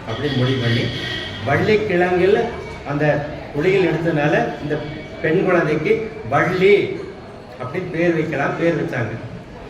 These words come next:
பேர் வச்சோன்னே அந்த குழந்தை வளர்ந்து, இப்ப வள்ளின்னு பேர் வச்சா என்ன நினைக்கிறாங்க? கேவலமா நினைக்கிறாங்க. இப்ப வள்ளி என்பது பெருமை. இப்ப வ-, முருகப்பெருமானை பார்க்க போறா,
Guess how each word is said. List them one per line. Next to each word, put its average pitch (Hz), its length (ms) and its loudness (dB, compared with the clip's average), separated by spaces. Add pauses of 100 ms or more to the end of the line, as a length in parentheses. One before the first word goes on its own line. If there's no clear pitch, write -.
(160)
பேர் 175 260 2
வச்சோன்னே 196 320 -2 (260)
அந்த 170 180 0
குழந்தை 175 360 2
வளர்ந்து, 151 280 2
இப்ப 143 280 0
வள்ளின்னு 196 300 0
பேர் 170 140 2
வச்சா 165 180 0
என்ன 165 400 -2
நினைக்கிறாங்க? 160 520 -2 (1400)
கேவலமா 202 440 6
நினைக்கிறாங்க. 147 540 -2 (540)
இப்ப 196 200 -2
வள்ளி 175 360 0
என்பது 180 240 0
பெருமை. 160 340 0 (460)
இப்ப - 180 -4
வ-, 123 400 -2
முருகப்பெருமானை 185 600 2
பார்க்க 151 420 0
போறா, 175 140 2